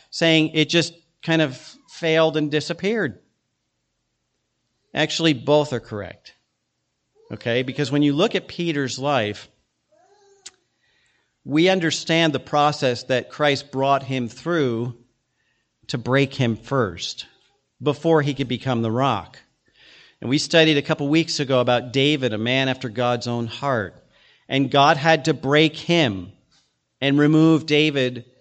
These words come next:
from the picture before he could become a man after God's own heart. Moses, the same process. God put him in the wilderness to break him, to prepare him to become the man that him,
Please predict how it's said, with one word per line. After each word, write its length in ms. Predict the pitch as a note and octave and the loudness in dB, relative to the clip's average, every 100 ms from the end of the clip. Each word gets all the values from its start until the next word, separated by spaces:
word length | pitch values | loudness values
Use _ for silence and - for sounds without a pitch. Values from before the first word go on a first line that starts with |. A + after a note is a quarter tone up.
| - _ - | -20 _ -2
from 220 | D#3+ D3 | 2 2
the 80 | C#3 | 0
picture 400 | E3+ E3+ - C#3+ | -2 -2 -2 -2
before 380 | D3 D#3 D#3 | -2 2 4
he 160 | D3+ D#3+ | 4 2
could 140 | D#3+ | 2
become 520 | D3 D3+ - F3+ C#3+ B2 | 2 2 2 4 4 2
a 60 | |
man 260 | B2 C#3 C3+ | 2 2 0
after 240 | C3 C#3 | -2 -4
God's 380 | A#2+ C3 B2+ C3 | 0 2 2 2
own 160 | C3 C3 | -2 0
heart. 400 | D3+ C#3 - - - - _ B2+ | 0 0 -2 -10 -20 -20 _ 2
Moses, 720 | D3 E3+ F3 B2+ G#2 F2+ - | 6 6 4 2 -6 -6 -10
the 100 | A#2 | -8
same 320 | - D3+ D3+ | -2 0 0
process. 720 | - E3+ E3+ D#3+ C3+ G2+ - | 0 2 2 0 -4 -4 -4
God 300 | C#3+ C#3 C#3+ | 0 0 2
put 120 | E3+ | 0
him 100 | E3 | 2
in 80 | E3+ | 2
the 100 | F3 | 4
wilderness 800 | F3 G3 F#3+ F3 C3 F2 - - - - _ - | 6 6 8 4 2 -2 -10 -12 -16 -20 _ -2
to 100 | E3 | -2
break 440 | C#3+ D#3+ F3+ - | 4 6 6 2
him, 420 | D3 A#2 G#2+ G2 - _ _ - | -2 0 -2 -6 -14 _ _ -8
to 100 | D#3+ | -6
prepare 560 | - E3 E3+ G#3 G#3+ F3 | -2 -2 4 6 6 4
him 300 | B2 B2 C3+ | 0 0 -2
to 80 | |
become 460 | C#3+ C3+ - F3 D#3 | -4 -4 -2 0 0
the 60 | C3 | 2
man 260 | C3 C3+ | 2 2
that 140 | D3 B2+ | 0 -2
him, 280 | C#3+ D3 | -2 -2